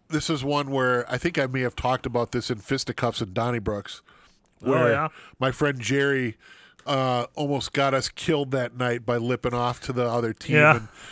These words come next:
Speaker 2: Yeah.
Speaker 1: you know, of course, he only lipped off when I had his <laughs> back, when I was standing right behind
Speaker 2: Sure.
Speaker 1: him.
Speaker 2: Right.
Speaker 1: <laughs> But yeah, that
Speaker 2: Yeah.
Speaker 1: was,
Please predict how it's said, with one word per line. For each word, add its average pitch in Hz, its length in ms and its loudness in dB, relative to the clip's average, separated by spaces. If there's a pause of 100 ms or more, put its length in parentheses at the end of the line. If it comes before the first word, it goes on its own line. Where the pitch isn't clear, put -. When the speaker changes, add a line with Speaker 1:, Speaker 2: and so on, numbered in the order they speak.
(120)
Speaker 2:
Yeah. 143 80 -8
Speaker 1:
you 127 60 4
know, 131 120 4 (120)
of - 80 -6
course, 156 260 2
he 160 120 0
only 151 200 2
lipped 139 300 0
off 135 260 2
when 127 100 0
I 123 120 0
had 131 160 2
his 110 160 -2
<laughs> - 0 -
back, 131 460 -2
when 160 100 0
I 143 60 0
was 143 100 -2
standing 151 320 -2
right 147 200 2
behind 139 280 -4
Speaker 2:
Sure. 202 200 12
Speaker 1:
him. 120 140 2 (300)
Speaker 2:
Right. 165 300 8
Speaker 1:
<laughs> - 40 -4 (920)
But 139 160 -2
yeah, 147 220 2
that 127 100 6
Speaker 2:
Yeah. 170 220 12
Speaker 1:
was, 123 240 0